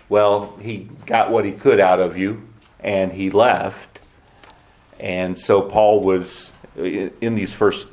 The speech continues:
three chapters, ins-, is insisting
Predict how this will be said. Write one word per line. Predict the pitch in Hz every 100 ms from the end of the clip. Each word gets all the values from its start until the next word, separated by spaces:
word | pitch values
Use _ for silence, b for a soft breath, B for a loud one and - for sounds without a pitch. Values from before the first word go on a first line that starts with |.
| -
three | 113 104
chapters, | - 110 110 98 90 92
ins-, | 90 104 -
is | 107 90
insisting | 87 - 160 156 - 90 87